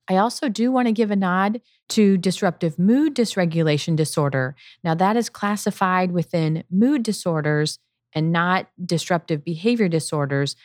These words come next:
but it does feel like and show up like a disruptive behavior disorder in many ways. However, we recognize it clinically as a mood disorder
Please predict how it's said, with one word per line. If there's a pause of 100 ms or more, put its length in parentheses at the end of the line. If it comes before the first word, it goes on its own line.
(280)
but
it
does (240)
feel
like
and
show
up
like
a
disruptive
behavior
disorder
in
many
ways. (380)
However,
we
recognize
it
clinically (520)
as (120)
a
mood
disorder